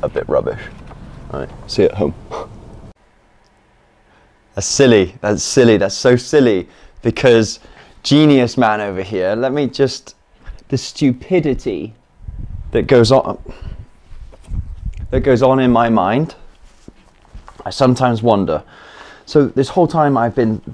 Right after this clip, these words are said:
thinking it needs to come off the heads-, headrest 'cause that's the perfect position. Not... And I, and I, I, I guess I thought that because I thought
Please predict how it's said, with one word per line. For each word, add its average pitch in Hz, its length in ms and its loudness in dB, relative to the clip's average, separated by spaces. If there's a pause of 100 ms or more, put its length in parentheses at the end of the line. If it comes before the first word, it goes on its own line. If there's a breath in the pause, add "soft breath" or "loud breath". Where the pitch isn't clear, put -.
thinking 117 600 -6
it 113 80 -4
needs 113 180 0
to - 80 -10
come 113 160 -2
off 101 140 -4
the 107 60 -6
heads-, 107 320 -4
headrest - 640 -2
'cause - 120 -10
that's - 160 0
the 92 100 -12
perfect - 380 -4
position. 95 460 -2 (1500 loud breath)
Not... 139 340 2 (560)
And 139 300 0
I, 156 160 2
and 135 160 4
I, 139 180 4
I, 120 360 2 (340)
I 120 80 -2
guess - 520 2 (320)
I 110 100 0
thought - 420 2
that 87 260 -4
because 98 260 -10
I 98 100 -2
thought 98 440 0